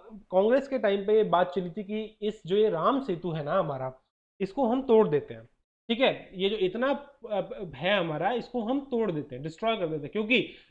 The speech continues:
जो शिप्स अभी पूरा श्रीलंका के घूम के जाते हैं and then इंडिया के ईस्टर्न कोस्ट पे आते हैं, बहुत ज़्यादा टाइम भी लगता है और फ्यूल भी वेस्ट होता है।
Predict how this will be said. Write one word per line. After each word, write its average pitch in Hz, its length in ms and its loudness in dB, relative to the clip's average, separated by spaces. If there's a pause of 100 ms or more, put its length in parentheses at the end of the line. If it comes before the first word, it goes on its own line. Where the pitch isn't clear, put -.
जो 226 160 2
शिप्स 285 440 0
अभी 202 260 2
पूरा 240 220 2
श्रीलंका 214 600 -2
के 254 160 -6
घूम 180 360 -2
के 247 180 2
जाते 175 280 0
हैं 190 180 -4
and 190 100 -4
then 226 120 -2
इंडिया 196 280 -2
के 208 60 -4
ईस्टर्न 196 360 -4
कोस्ट 185 360 -8
पे - 200 -8
आते 147 320 -6
हैं, 175 280 0 (600)
बहुत 160 300 2
ज़्यादा 196 200 0
टाइम 143 300 -2
भी 202 60 -2
लगता 220 260 0
है 311 80 4
और 285 140 2
फ्यूल 151 340 0
भी 180 120 2
वेस्ट 175 240 0
होता 156 180 -4
है। 151 120 -6